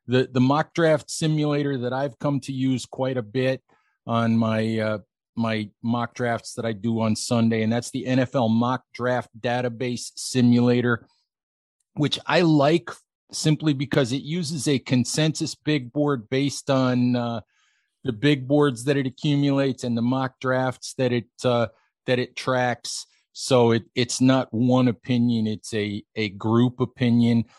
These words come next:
And, and I've already taken the liberty of running the first four picks in that mock. First four picks go Aiden Hutchinson, Jacksonville, Kayvon Thibodeaux, Detroit, Evan Neal to Houston,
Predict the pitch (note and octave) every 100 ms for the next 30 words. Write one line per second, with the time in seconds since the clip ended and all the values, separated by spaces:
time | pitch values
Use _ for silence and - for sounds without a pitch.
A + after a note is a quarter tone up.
0 | _ _ C#3+ C#3 - D3+ D#3 D#3 G#3 G#3
1 | E3+ - F#3 F3 D#3 C#3 D#3 E3 D#3 D3
2 | A#2 A#2 C3 D3 D#3 C3+ - - D3 C#3
3 | _ D3+ C#3+ C3 - D#3+ D3+ - D3 C#3+
4 | C#3+ C#3 C#3+ C#3+ C#3 C3 - _ _ _
5 | - D#3 C3 - D3+ C3+ - D#3+ - -
6 | C#3 C3 C#3+ C#3+ B2+ C#3+ C3+ - C3 -
7 | C3 A2+ C3+ C3 B2+ - C#3 A#2+ C3+ C3
8 | B2 _ _ - C#3+ C3 C3 B2 - D3+
9 | C3 C3+ C3 B2+ A#2 _ _ _ _ A2
10 | C3+ C3+ B2 - C#3+ C3 C3 C3 _ _
11 | _ _ _ _ _ _ - _ C3+ C3+
12 | C#3+ C#3 D3 C#3+ D3 C#3 B2 - D#3 -
13 | - D3+ C#3 C3+